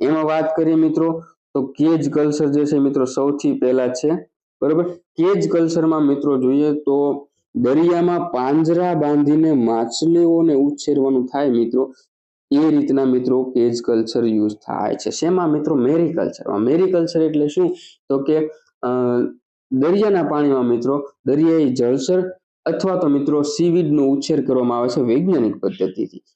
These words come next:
બરોબર. અને એ પદ્ધતિઓ અહીંયા છે, એમાં પહેલી પદ્ધતિ છે કેજ કલ્ચર. એમાં શું હોય? સર, કાંઈની પાંજરા બાંધીને મિત્રો માછલીઓ ઉછેરવાની હોય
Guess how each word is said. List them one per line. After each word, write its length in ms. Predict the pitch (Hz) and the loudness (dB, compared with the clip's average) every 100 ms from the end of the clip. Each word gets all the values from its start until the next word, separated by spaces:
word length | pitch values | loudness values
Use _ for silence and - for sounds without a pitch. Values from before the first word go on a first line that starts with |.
| - | -4
બરોબર. 280 | 143 185 160 | 0 2 2
અને 180 | 143 | 2
એ 240 | 127 185 180 | 2 0 0
પદ્ધતિઓ 500 | 151 147 147 135 123 | -2 -2 0 0 2
અહીંયા 280 | 117 113 110 | 0 0 -2
છે, 220 | - 160 - - _ - | -2 -2 -2 -10 _ -4
એમાં 200 | 117 113 | -4 0
પહેલી 320 | 147 170 151 | 0 2 0
પદ્ધતિ 340 | 127 123 120 | 0 0 0
છે 180 | 123 147 | 0 -2
કેજ 400 | - 160 180 120 | 0 0 2 0
કલ્ચર. 340 | 110 107 107 110 | 0 -2 0 0
એમાં 200 | 143 156 | 0 0
શું 240 | 175 170 | 0 0
હોય? 140 | 160 160 - _ - | 0 -4 -12 _ -4
સર, 140 | 156 | -4
કાંઈની 600 | 151 147 160 185 190 156 | -2 -2 0 2 2 0
પાંજરા 480 | 131 139 180 196 180 | 0 0 2 2 0
બાંધીને 460 | 156 165 160 165 | 0 2 2 2
મિત્રો 340 | 151 147 147 143 | 4 2 2 0
માછલીઓ 600 | 117 117 120 - 160 160 | 0 -2 -4 -2 0 2
ઉછેરવાની 800 | 156 123 120 - 123 117 113 113 | 2 0 -2 -2 -2 0 0 0
હોય 460 | 120 101 107 135 | 0 0 0 0